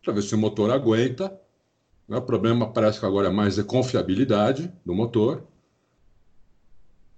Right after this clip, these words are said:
Vão pôr lá o, o, o, o Bottas e o Hamilton pra dar cento e trinta voltas por dia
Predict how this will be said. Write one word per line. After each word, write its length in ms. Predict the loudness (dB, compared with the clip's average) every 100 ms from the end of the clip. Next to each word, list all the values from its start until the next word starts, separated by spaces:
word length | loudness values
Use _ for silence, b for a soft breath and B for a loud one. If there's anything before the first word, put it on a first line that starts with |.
| b b b b _ 2
Vão 220 | 4 6
pôr 100 | 6
lá 180 | 6 6
o, 100 | 4
o, 960 | 2 2 0 -2 0 0 0 -2 -4 -6
o, 20 |
o 40 | 0
Bottas 440 | 4 4 0 0
e 40 |
o 120 | 0 2
Hamilton 360 | 0 0 -4
pra 140 | -6 -2
dar 140 | -2
cento 340 | 2 2 2
e 40 | -2
trinta 380 | -2 -2 0 -2
voltas 380 | 0 -2 -4
por 220 | -6 -8 -2
dia 360 | 0 0 -2